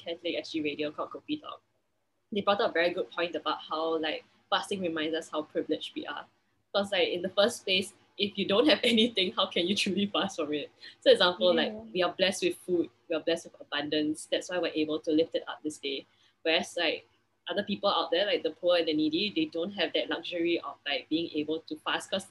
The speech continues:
Speaker 1: in their everyday life, right, they really have so little. So I think that was a good reminder for me 'cause I realized that, yeah, as I fast, I recall that I'm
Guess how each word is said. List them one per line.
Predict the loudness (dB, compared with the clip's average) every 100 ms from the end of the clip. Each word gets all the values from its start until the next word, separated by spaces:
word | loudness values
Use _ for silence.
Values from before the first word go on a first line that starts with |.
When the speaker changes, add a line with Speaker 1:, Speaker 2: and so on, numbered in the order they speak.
| _ -4
Speaker 1:
in | -2
their | -2 0
everyday | -2 0 0 0
life, | 0 -4 -6
right, | -4
they | -2
really | -2 -2
have | -6 -6
so | -8
little. | -8 -8 -8 -10 -10 _ _ _ _
So | -2 2
I |
think | 4 4
that | 4
was | 4
a |
good | 4 4
reminder | 4 0 0
for | -2
me | -2 -2
'cause | -4 -6
I | -4
realized | -2 -2 -2
that, | -6 -8 -12 _
yeah, | 2 2 2 -4
as | -4
I | -4 -2
fast, | -2 0
I | -2 -4 -4
recall | -10 -6 -2 0
that | 0 -4
I'm | -6